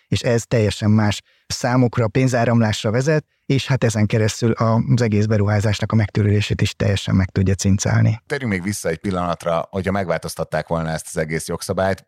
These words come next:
Speaker 2: annak mi lett volna a költségvetési hatása? Ugye nagyon sokat beszélünk most a magyar költségvetés állapotáról. Mekkora bukó most a magyar költségvetésnek, hogyha valóban,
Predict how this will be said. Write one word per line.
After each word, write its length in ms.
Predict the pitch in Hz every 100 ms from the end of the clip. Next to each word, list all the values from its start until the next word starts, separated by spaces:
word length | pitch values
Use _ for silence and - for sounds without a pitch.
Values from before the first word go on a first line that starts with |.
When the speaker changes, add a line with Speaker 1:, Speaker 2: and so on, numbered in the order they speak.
| _
Speaker 2:
annak 200 | 98 98
mi 80 | 123
lett 160 | 85
volna 260 | - 78 76
a 40 |
költségvetési 720 | 78 82 76 82 78 78 76 -
hatása? 480 | 87 104 98 - 87
Ugye 360 | 82 80 78 73 _ _
nagyon 220 | - 85 73
sokat 260 | - 78
beszélünk 400 | 76 78 78 76
most 240 | 78 76 78
a 40 |
magyar 240 | 78 76
költségvetés 560 | - 73 - 78 78 -
állapotáról. 640 | 85 95 101 95 92 90 85 -
Mekkora 260 | 127 - 98
bukó 280 | 87 95 90
most 200 | 82 -
a 40 |
magyar 240 | 85 82 76
költségvetésnek, 720 | 85 - 90 85 82 87 85
hogyha 300 | 85 85 -
valóban, 560 | 90 87 80 78 95